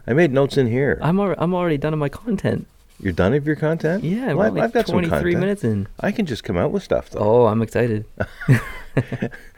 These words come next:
Speaker 1: Um, but the, the interesting thing, and I was driving, uh, probably about the, across the Confederation Bridge when this, when this part happened.
Speaker 2: Mm-hmm.
Speaker 1: Overtime had come to an end, and they were just about to go into a shootout. And I got thinking to myself, "Okay, this is game four. Montreal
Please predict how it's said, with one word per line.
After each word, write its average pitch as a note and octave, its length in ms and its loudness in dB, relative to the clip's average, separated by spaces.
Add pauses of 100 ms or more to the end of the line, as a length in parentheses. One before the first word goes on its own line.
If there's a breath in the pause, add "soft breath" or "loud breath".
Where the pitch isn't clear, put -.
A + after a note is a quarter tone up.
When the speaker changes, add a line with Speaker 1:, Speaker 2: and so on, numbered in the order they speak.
(340 loud breath)
Speaker 1:
Um, D#2+ 420 0
but F2 380 -2 (120)
the, F2 240 -4
the G#2 180 4
interesting B2+ 360 2
thing, F#2 240 2
and E2 100 0
I D#2+ 40 2
was D#2 160 -4 (100)
driving, F2+ 580 4 (420)
uh, D2 240 -4
probably F#2+ 240 6
about E2 180 2
the, - 60 -14
across F#2+ 280 4
the F2+ 60 -4
Confederation F2 600 2
Bridge F2+ 340 4
when D#2 160 -2
this, D2+ 180 -6
when D2 220 -6
this D#2+ 120 -4
part B1 260 -4
happened. F2 420 -4 (100)
Speaker 2:
Mm-hmm. - 240 -8
Speaker 1:
Overtime F#2+ 420 2
had D#2+ 120 0
come E2+ 200 -2
to D2+ 140 -2
an D#2 80 -2
end, E2+ 180 0
and C2 100 -6
they C#2 60 -6
were C#2+ 100 -6
just D2+ 180 -8
about C#2+ 180 -6
to - 60 -10
go D2+ 140 -4
into C#2 200 -8
a A1 40 -10
shootout. B1+ 420 -4 (1080 loud breath)
And E2+ 340 0
I F#2+ 120 0
got F#2 100 2
thinking C#3 280 2
to F#2+ 40 0
myself, C#2+ 400 -4
"Okay, F#2+ 260 -2
this E2 200 -2
is G#2+ 100 -2
game G2 320 2
four. - 500 0
Montreal F2 680 -2